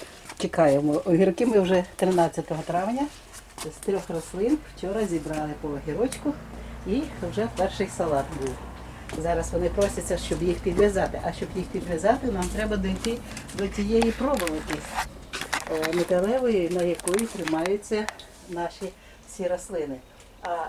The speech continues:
тримаються вони завдяки тому, що ця металева конструкція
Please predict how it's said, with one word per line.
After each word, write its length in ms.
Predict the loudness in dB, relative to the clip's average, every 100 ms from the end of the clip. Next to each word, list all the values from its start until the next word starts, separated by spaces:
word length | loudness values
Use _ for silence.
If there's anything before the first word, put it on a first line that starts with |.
| -6
тримаються 460 | -6 -2 -2 0 -2
вони 160 | -2
завдяки 360 | -4 -4 -4 -4
тому, 280 | 0 0 -2
що 340 | -2 0 0 -2 -20 -8
ця 320 | 0 0 0 -8 -10
металева 460 | -4 0 2 2 -2
конструкція 840 | -4 -6 -4 -4 -4 -4 0 0